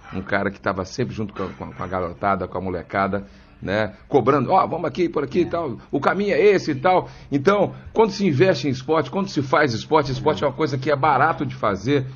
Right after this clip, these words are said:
Speaker 1: Atenção, prefeitura, invista em esporte porque você gasta pouco e o resultado é muito bom.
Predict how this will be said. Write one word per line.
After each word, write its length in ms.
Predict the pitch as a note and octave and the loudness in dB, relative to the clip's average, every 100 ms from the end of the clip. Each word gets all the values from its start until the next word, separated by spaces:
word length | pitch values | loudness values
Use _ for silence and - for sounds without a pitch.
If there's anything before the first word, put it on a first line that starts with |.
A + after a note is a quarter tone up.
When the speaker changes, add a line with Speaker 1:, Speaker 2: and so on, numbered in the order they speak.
| - - - | -18 -20 -16
Speaker 1:
Atenção, 380 | - C#3+ C3 F3 | -6 -4 -2 0
prefeitura, 720 | D#3 C3 A#2+ G2+ D3+ A#2+ - - - | 0 0 -2 0 0 0 -4 -14 -12
invista 500 | B2 C3+ B2+ F3 - | -4 -4 -2 -4 -4
em 40 | D3 | -4
esporte 440 | - - C#3 C3 | -6 -6 -6 -6
porque 200 | - - | -10 -10
você 240 | B2+ B2+ B2+ | -8 -6 -4
gasta 320 | B2 C3 C3+ | -4 -4 -8
pouco 540 | B2+ D#3 F#3+ F#3+ A2+ G2 - - - | -8 2 2 2 -4 -10 -20 -20 -6
e 160 | C3+ D#3 | 2 2
o 120 | B2+ | 4
resultado 480 | D3 C#3 C#3+ D#3 D3 | 2 2 0 0 0
é 20 | |
muito 220 | C#3+ C3 | -2 -4
bom. 260 | A2+ D3 | -2 -2